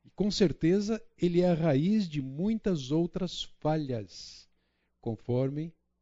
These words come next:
o texto nos apresenta aqui. Mas não desanime, gente. Não podemos desanimar. Nós somos privilegiados como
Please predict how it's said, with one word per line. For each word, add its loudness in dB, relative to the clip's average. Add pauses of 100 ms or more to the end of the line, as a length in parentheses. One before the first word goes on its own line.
(340)
o -2
texto -6
nos -8
apresenta -8
aqui. -18 (2250)
Mas -6
não -4
desanime, -4
gente. -18 (680)
Não -8
podemos -4
desanimar. -10 (1040)
Nós -8
somos -4
privilegiados -2
como -10